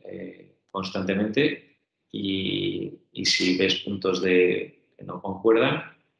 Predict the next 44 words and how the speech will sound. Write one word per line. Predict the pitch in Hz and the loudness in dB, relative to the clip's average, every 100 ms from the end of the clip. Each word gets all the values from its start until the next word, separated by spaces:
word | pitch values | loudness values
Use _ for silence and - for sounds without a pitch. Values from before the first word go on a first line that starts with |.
| _ - | _ -20
hacer | - 98 | -12 -8
el, | 98 | -4
hacer | 95 95 - 98 - 95 | -4 -4 -8 -10 -6 -2
el | 98 - | -2 0
roleplay, | 95 92 104 110 - | 0 2 2 2 2
que | |
es, | 92 - - | -2 -2 -4
es | - 110 | -8 -2
muy | 95 | 0
sana. | 104 | 2
Además, | 101 107 101 | 2 2 2
el | 113 | 4
roleplay, | 120 117 127 127 - - _ _ - | 2 2 2 2 -4 -20 _ _ 0
hay | 110 | 4
otra | 110 110 | 6 4
cosa | 113 - 98 | 2 0 0
que | 90 | 0
ya | 98 | 0
no | 113 | 0
solo | - 110 107 | 0 2 4
es | 104 | 4
si | - - 101 | 2 -2 -4
te | 98 | -4
lo | 95 | -2
sabes | 107 104 | 0 0
o | 98 | -2
no | 95 | -6
te | |
lo | 95 | -6
sabes, | 104 107 | -2 -2
yo, | 95 92 - - _ _ _ _ _ | -2 -4 -6 -10 _ _ _ _ _
¿sabes? | 101 104 101 | -4 -4 -4
Nosotros | 95 - 101 | -10 -10 -10
siempre | 101 101 | -4 -4
decimos | - 101 - | -4 -6 -4
que | 113 | -4
lo | |
tienen | 113 95 | -6 -8
que | 98 | -8
tener | 98 95 | -8 -12
encima | 92 92 95 | -14 -10 -6
de | |
la | 95 98 | -6 -2
mesa. | 110 139 - - | 0 0 -4 -12